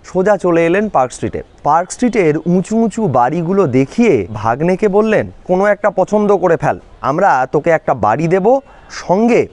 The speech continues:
এক হাজার টাকা, তুই ইস্ট বেঙ্গলের হয়ে খেল।"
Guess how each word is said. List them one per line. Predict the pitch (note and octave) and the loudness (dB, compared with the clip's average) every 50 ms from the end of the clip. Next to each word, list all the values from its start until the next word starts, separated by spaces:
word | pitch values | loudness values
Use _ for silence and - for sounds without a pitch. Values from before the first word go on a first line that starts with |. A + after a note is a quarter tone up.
| - - - - - | -10 -20 -18 -6 -2
এক | C#3 D#3+ F#3 F#3+ - | 0 2 2 0 0
হাজার | - F3+ F3+ F#3+ F3+ - - | -2 -2 0 0 -2 -2 -2
টাকা, | C#3+ B2+ A#2+ - F2+ D#2 - - - - - - - - - - - - - | -4 -2 -2 -4 -6 -6 -8 -14 -20 -20 -20 -20 -20 -20 -20 -20 -20 -6 -2
তুই | E3 G3+ A3 F3 A2+ - - - - - - - - | 0 2 2 2 0 -4 -8 -16 -20 -20 -16 -6 -2
ইস্ট | E3+ F3 D#3+ C#3+ C#3 | -2 -2 0 0 0
বেঙ্গলের | D#3+ F3 E3+ E3 D#3+ D#3 D3+ C#3+ | 0 0 2 2 2 2 2 2
হয়ে | B2+ C3+ C3+ A#2+ | 2 0 0 0
খেল।" | - - A2+ F#2+ E2 | 0 -2 -4 -4 -4